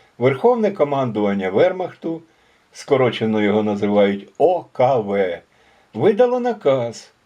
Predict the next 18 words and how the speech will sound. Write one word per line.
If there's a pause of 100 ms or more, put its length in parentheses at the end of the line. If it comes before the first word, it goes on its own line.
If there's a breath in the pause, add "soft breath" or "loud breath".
(160)
відповідно
до
якого (400 soft breath)
мобільні
підрозділи
групи
армій
«Південь» (400 soft breath)
повинні
були
якомога
швидше
захопити
плацдарми (440 soft breath)
на
східному
березі
Дніпра